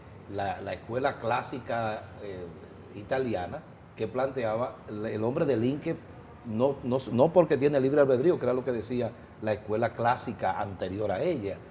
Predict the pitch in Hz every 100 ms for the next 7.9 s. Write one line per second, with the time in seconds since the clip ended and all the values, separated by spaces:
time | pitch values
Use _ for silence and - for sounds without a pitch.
0 | - - 139 147 160 131 139 - 117 110
1 | 107 117 - - - - 123 143 - -
2 | 113 98 - 110 95 131 139 - - 101
3 | - 175 196 208 175 - 127 123 117 -
4 | 196 156 113 92 - - 143 123 113 208
5 | 208 123 101 101 107 113 95 - - -
6 | 110 107 120 131 107 101 113 139 135 131
7 | 151 202 220 175 175 147 131 135 151